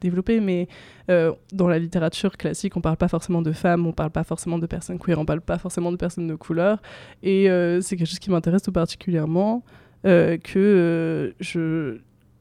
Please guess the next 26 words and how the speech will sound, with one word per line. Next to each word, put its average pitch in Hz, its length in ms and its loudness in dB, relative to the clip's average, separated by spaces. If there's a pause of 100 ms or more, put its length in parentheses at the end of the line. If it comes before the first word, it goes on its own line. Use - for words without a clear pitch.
(240)
je 175 220 -6
voulais 170 200 -2
faire, 196 300 0
euh, 170 320 -2
découvrir, 180 640 -4
euh, 170 420 -2 (120)
à 180 100 -2
cer-, 175 300 -6
à, 151 320 -6 (320)
à 143 240 -8 (180)
qui - 240 0
veut 180 140 -2
bien 175 160 0
l'entendre, 214 400 -2 (420)
euh, 180 340 2
des, 175 440 -2
euh, 170 240 0
des 170 260 -2
auteurs 202 320 0
et 202 60 2
des 175 180 -2
autrices - 320 -6
qui - 200 -10
méritent 175 360 -2
d'être 180 320 -6
connus, 180 400 -2